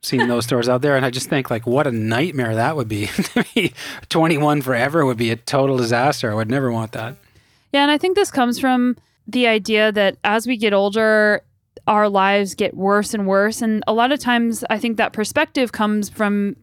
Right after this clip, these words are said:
Speaker 2: people's health declining. And whenever we look at seniors and older people and people say, "Gosh, I don't wanna live to age one hundred. That looks awful," or "Just push me off a cliff." And whenever you go to other cultures and look at how elderly people look and what they do,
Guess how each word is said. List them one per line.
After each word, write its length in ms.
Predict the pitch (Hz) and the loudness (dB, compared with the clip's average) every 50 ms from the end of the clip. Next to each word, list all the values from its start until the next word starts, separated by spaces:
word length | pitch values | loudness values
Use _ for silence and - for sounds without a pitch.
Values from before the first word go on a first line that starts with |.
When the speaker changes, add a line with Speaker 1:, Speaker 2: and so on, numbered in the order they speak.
| _ | _
Speaker 2:
people's 360 | - - 233 - 233 208 - | -6 -4 -2 0 0 -2 -2
health 280 | - - 247 269 262 - | 0 0 0 0 0 -2
declining. 600 | - 220 - - 214 196 190 190 185 190 190 190 | -6 -6 -4 -2 -2 0 0 -2 -2 -4 -6 -6
And 340 | - - 214 214 208 208 202 - _ _ _ _ _ _ _ _ _ | -4 -2 0 0 0 -2 -4 -8 _ _ _ _ _ _ _ _ _
whenever 240 | - 233 233 220 233 | -2 -2 0 2 2
we 120 | 240 233 | 2 2
look 200 | 214 233 233 - | 2 0 0 0
at 160 | 247 - - | -2 -6 -6
seniors 520 | - - 262 254 247 240 233 226 226 214 208 | -6 -2 0 0 2 2 2 2 2 0 0
and 100 | 214 208 | 0 0
older 180 | 208 208 220 | 2 0 0
people 400 | 208 - 233 226 - 220 208 202 | -2 0 -2 -2 0 2 2 2
and 100 | 202 190 | 2 0
people 240 | 185 214 214 - 208 | -2 -6 -6 -6 -4
say, 200 | 196 - 202 190 | -2 -2 -4 0
"Gosh, 340 | 240 254 269 254 - - - | 2 2 2 2 0 0 0
I 80 | 254 | 0
don't 140 | 269 302 302 | 2 2 4
wanna 180 | 285 262 247 226 | 4 2 2 2
live 160 | 214 208 190 | 0 -2 -4
to 160 | - 220 - | -4 -4 -4
age 160 | 220 208 190 | -4 -2 -2
one 140 | 196 208 202 | -2 -2 -2
hundred. 360 | 196 185 208 214 240 262 262 | -2 -2 -2 0 0 0 0
That 140 | 233 254 262 | 0 0 0
looks 180 | 254 214 180 196 | 0 0 0 0
awful," 440 | 208 214 262 277 247 - 233 202 196 | 2 4 4 2 2 0 0 0 0
or 80 | 196 | 0
"Just 160 | 208 214 - | -2 -6 -4
push 180 | - 269 269 - | -2 -2 -2 0
me 100 | 269 262 | 0 0
off 140 | 240 226 202 | 0 0 0
a 80 | 220 | -2
cliff." 420 | 190 - 233 285 285 262 220 - - _ _ _ _ _ _ _ _ _ _ _ _ _ | -4 0 0 2 2 2 0 -2 -6 _ _ _ _ _ _ _ _ _ _ _ _ _
And 500 | - - 247 247 254 247 247 247 247 - - _ _ _ | -2 0 2 2 2 2 2 0 0 -2 -4 _ _ _
whenever 320 | - 277 285 294 320 320 | 0 2 4 4 4 2
you 80 | 349 349 | 2 2
go 100 | 311 330 | 2 4
to 60 | 302 | 4
other 240 | 269 - 247 247 240 | 4 4 4 2 2
cultures 640 | 214 - 302 359 - - 262 220 214 214 220 214 - - - _ - - | 2 2 0 0 2 2 2 2 2 2 0 0 -4 -12 -18 _ -4 -2
and 160 | 240 233 233 | -2 0 0
look 160 | 240 240 - | -2 -2 0
at 140 | 262 220 196 | -2 -2 -2
how 600 | 190 214 220 214 214 214 214 208 208 208 202 - - _ - | 0 0 2 4 4 4 4 4 4 2 0 0 -4 _ 0
elderly 420 | 240 240 233 233 233 226 226 233 | 0 0 2 2 2 2 0 -2
people 320 | - 240 247 - 226 214 | -2 -4 -4 -2 0 0
look 280 | 214 220 226 226 - - | 2 2 0 0 -2 -4
and 100 | 214 202 | -2 0
what 140 | 214 208 - | -2 -2 0
they 120 | 214 208 | -2 -2
do, 520 | 196 175 196 202 208 208 214 220 214 220 | -2 0 2 2 4 4 4 4 2 0